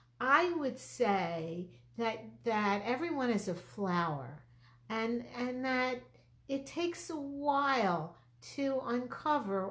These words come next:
all the petals of a flower, whether it's you or the person you're dating.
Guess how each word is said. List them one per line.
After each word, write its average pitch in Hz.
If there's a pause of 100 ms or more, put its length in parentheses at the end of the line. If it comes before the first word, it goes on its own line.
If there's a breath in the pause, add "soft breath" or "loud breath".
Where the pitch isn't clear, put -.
all 233
the 240
petals 175
of 175
a 180 (140)
flower, 151 (720 soft breath)
whether 240
it's 220
you 285 (300 loud breath)
or 220
the 202
person 190
you're 170
dating. 147